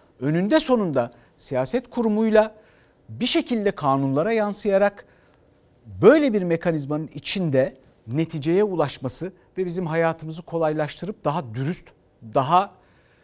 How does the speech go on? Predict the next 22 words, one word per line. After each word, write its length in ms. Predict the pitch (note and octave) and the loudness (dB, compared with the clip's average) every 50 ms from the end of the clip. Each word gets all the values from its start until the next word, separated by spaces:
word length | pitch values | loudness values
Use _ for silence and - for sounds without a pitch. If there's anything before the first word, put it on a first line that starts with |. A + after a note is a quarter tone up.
| _ _ _ _ _ _ _ _ _ _ _ _ _ _ _ _ _ _ _ - | _ _ _ _ _ _ _ _ _ _ _ _ _ _ _ _ _ _ _ -8
paylaşılabilir 840 | - - F#3 F#3 F#3 F#3 F3 - F3+ E3 E3+ D#3+ C#3 D3 G#3+ A3 D#3+ | -2 2 2 2 4 2 0 -2 0 2 2 2 2 2 0 0 -2
bir 60 | D3 | -4
hale 280 | C3+ C3+ C3 C3+ D#3 D#3 | -4 -2 0 0 0 -2
getirmesi 500 | B2+ G#2+ - - G#2+ G2+ G2+ - A2 G2+ | -4 -6 -8 -10 -12 -12 -12 -10 -10 -10
lazım. 240 | F2+ F2 E2 F#2+ - - | -10 -10 -12 -16 -14 -10
Aksi 300 | C#3 C#3 - - - C4+ | -10 -8 -8 -8 -8 -6
takdirde 580 | - A#3+ A3+ A#3 - A#3 G3 E3 E3 D#3+ E3+ - - _ _ - | -4 -6 -6 -4 -2 -2 0 2 2 0 0 -2 -16 _ _ -14
bir 100 | B2+ D#3 | -6 -2
yere 240 | F#3 F#3+ F#3 F3+ D3+ | 0 0 0 0 0
varmamıza 460 | D#3 D3+ D3 C#3+ C#3 C3+ C#3 D3 F3 | 0 0 0 0 -4 -6 -6 -8 -8
imkan 320 | D3+ B2 A#2 - D#3 D3+ | -8 -8 -10 -8 -6 -6
yok. 400 | D3 C3+ A#2 G2+ - - - - _ _ _ _ - - - _ _ - | -4 -6 -6 -8 -12 -18 -20 -20 _ _ _ _ -20 -20 -20 _ _ 0
Fakat 420 | - C4+ C4+ C4 B3+ B3+ B3+ - _ _ - | 0 2 4 6 4 4 2 -6 _ _ -8
şimdi 300 | - - C4 B3+ A3+ F#3 | -4 -2 -2 2 4 6
arkadan 440 | F#3+ G#3 - - A#3 A#3 A#3+ A#3 A3+ | 6 6 6 4 2 2 2 2 2
bir 100 | A3+ A3+ | 0 2
başka 300 | A3+ G#3+ - - C4 A3+ | 0 0 0 -2 -2 -2
haber 220 | G#3+ E3 D3+ D3+ | 2 2 2 2
gelecek. 480 | C3+ B2+ B2 A#2 A2+ G3+ B3+ - - - _ _ _ _ _ _ _ _ _ - | 2 0 -4 -4 -2 -4 -6 -6 -8 -20 _ _ _ _ _ _ _ _ _ -14
Ya 140 | F#3+ G3+ E3+ | -10 -8 -6
ondan 420 | D3 D#3 E3 E3 G#3+ A#3 A#3 G#3+ | -6 -6 -2 -2 -2 0 0 2
da, 180 | G3+ G3 G3 | 0 0 0